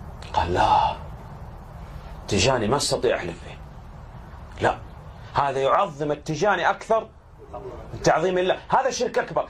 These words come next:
هذا الحلف بغير الله شرك اكبر. فاصروا عليه ان يحلف بالتيجاني،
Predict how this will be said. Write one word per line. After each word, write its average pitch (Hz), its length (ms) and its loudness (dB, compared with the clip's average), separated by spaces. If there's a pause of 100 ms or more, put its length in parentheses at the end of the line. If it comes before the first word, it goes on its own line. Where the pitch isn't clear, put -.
هذا 269 300 6
الحلف 254 300 2
بغير 247 280 4
الله 277 160 6
شرك - 260 -2
اكبر. - 240 -8 (680)
فاصروا 240 760 6
عليه 247 260 6
ان 233 60 4
يحلف 214 360 2
بالتيجاني، 151 580 0